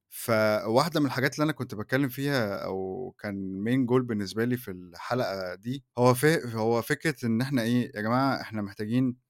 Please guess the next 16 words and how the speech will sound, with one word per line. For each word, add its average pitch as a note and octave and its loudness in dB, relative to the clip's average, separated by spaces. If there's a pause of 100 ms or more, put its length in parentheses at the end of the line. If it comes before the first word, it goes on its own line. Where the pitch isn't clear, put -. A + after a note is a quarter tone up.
(520)
نقرب A2 4
ال-، G2 -2
ال-، G2 -6
المسافات G#2+ -2
ما A2+ 2
بيننا A#2+ 2
اكتر A#2 -4
من G2 -6
كده، C3 -4 (120)
لان A#2 2
في B2 -4
الاول A#2 4
وفي B2+ 2
الاخر B2 0
احنا G#2+ -4
بنسيرف G2+ 0